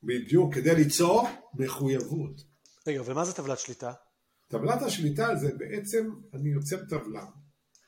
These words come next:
Speaker 1: כן, יש טבלה שאני קורא לה יומן שליטה או טבלת שליטה, ואני מדרג מצבים בחיים, למשל,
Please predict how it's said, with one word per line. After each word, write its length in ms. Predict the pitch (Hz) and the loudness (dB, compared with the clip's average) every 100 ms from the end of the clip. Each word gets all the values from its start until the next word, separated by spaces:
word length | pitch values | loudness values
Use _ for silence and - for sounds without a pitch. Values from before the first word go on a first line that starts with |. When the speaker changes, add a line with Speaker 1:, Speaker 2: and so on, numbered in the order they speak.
| _ _ _ | _ _ _
Speaker 1:
כן, 200 | 147 160 | -6 -4
יש 240 | 143 143 - | -2 -4 -4
טבלה 340 | 127 147 156 | -2 0 -2
שאני 300 | - 143 143 | -2 -4 -4
קורא 180 | 147 156 | -2 0
לה 220 | 151 143 | 0 -2
יומן 280 | 135 143 147 | -2 -2 -4
שליטה 360 | 143 131 131 | -4 -6 -6
או 100 | 127 | -8
טבלת 340 | 120 120 143 143 | -10 -8 -6 -4
שליטה, 340 | 123 117 98 101 101 - _ _ _ _ _ _ _ _ _ _ | -6 -12 -16 -20 -20 -20 _ _ _ _ _ _ _ _ _ _
ואני 840 | 92 131 143 143 143 139 170 170 165 | -6 2 6 6 6 4 4 6 6
מדרג 580 | 151 147 147 143 214 196 | 4 4 4 6 4 4
מצבים 580 | 151 - 117 135 196 | 2 2 2 4 4
בחיים, 500 | 151 143 131 117 131 151 _ _ _ _ | 2 0 -4 -8 -12 -18 _ _ _ _
למשל, 440 | 131 147 147 185 | -2 -2 0 0